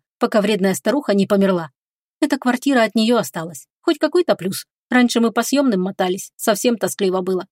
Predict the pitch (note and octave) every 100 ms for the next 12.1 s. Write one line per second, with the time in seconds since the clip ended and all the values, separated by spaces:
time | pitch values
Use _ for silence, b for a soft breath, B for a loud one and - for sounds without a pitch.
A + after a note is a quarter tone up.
0 | _ _ _ _ _ _ G3 - G#3+ C4+
1 | D4 - - C#4 C#4 C4 B3 B3 B3 C4
2 | - D#3+ - _ _ _ _ _ - -
3 | A3+ G3+ G3 F#3 F#3 G3+ F#3+ A3+ B3+ _
4 | _ - A#3 A3+ G3 A3+ C4 C#4+ G3+ G3
5 | A3+ A#3 A#3+ G3+ A3 A#3+ A#3+ G3+ G3 -
6 | F4 - G3 G3 F#3+ C#4+ C#4 - C#4+ B3+
7 | E3+ C3+ _ _ _ _ _ _ C#4 A#3+
8 | F#3+ F3+ D#3 _ A#3 A#3+ A#3 G#3+ A3 A#3+
9 | - - G3+ C4 A#3+ F#3 F3+ - G3 D#3+
10 | - - _ _ - A#3+ A3+ G3+ G3+ G3+
11 | C4+ A#3+ F#3 G#3+ C#4+ - C4 C4 D4 A3+
12 | -